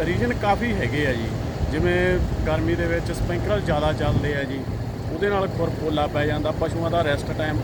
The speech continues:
ਘੱਟ ਜਾਂਦਾ ਜੀ। ਪਲੱਸ ਕੀ ਹੁੰਦਾ ਜੀ, ਕੁਛ ਜਿਵੇਂ ਆਪਾਂ ਕਹਿੰਦੇ ਹਾਂ, ਰੂਮਨ ਦੇ ਵਿੱਚੋਂ ਕੁਝ ਟਾਕਸਿਨ ਰਿਲੀਜ਼ ਹੁੰਦੇ ਆ, ਜਿਹਦੇ ਨਾਲ ਕੀ ਆ ਵੀ ਆਪਾਂ ਬੇਸ਼ੱਕ ਆਪਾਂ ਆਪਣਾ ਨਿਊਟ੍ਰੀਸ਼ਨ ਵਧੀਆ ਹੈਗਾ ਗਾ, ਪਰ ਕੀ ਆ ਵੀ ਐਸੋਡੋਸਿਸ ਦੇ ਕਾਰਨ ਉਹ ਚੀਜ਼ਾਂ ਹੂਫ ਨੂੰ ਲੱਗਦੀਆਂ ਨਹੀਂ,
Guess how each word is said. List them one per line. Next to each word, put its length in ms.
ਘੱਟ 100
ਜਾਂਦਾ 340
ਜੀ। 200
ਪਲੱਸ 300
ਕੀ 240
ਹੁੰਦਾ 280
ਜੀ, 120
ਕੁਛ 200
ਜਿਵੇਂ 140
ਆਪਾਂ 240
ਕਹਿੰਦੇ 180
ਹਾਂ, 80
ਰੂਮਨ 340
ਦੇ 80
ਵਿੱਚੋਂ 300
ਕੁਝ 260
ਟਾਕਸਿਨ 440
ਰਿਲੀਜ਼ 260
ਹੁੰਦੇ 320
ਆ, 120
ਜਿਹਦੇ 220
ਨਾਲ 200
ਕੀ 160
ਆ 60
ਵੀ 140
ਆਪਾਂ 260
ਬੇਸ਼ੱਕ 360
ਆਪਾਂ 240
ਆਪਣਾ 280
ਨਿਊਟ੍ਰੀਸ਼ਨ 520
ਵਧੀਆ 340
ਹੈਗਾ 300
ਗਾ, 200
ਪਰ 120
ਕੀ 180
ਆ 60
ਵੀ 180
ਐਸੋਡੋਸਿਸ 600
ਦੇ 160
ਕਾਰਨ 380
ਉਹ 340
ਚੀਜ਼ਾਂ 260
ਹੂਫ 360
ਨੂੰ 200
ਲੱਗਦੀਆਂ 480
ਨਹੀਂ, 180